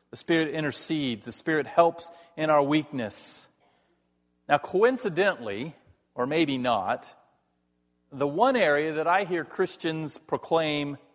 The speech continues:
the most weakness in is about this idea of engaging their world,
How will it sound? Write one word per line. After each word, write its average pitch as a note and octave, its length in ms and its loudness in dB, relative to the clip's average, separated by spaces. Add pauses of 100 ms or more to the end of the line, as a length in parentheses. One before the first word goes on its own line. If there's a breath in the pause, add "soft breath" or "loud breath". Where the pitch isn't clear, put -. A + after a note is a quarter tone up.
(1500)
the C3 420 0
most F3+ 360 2
weakness F3 480 -6
in G#2 340 -6 (3250)
is B2 100 -14
about C#3 220 2
this C#3+ 300 -6
idea B2 600 -2
of A#2 100 -8
engaging A#2 680 -10
their G2+ 160 -8
world, F2+ 460 -14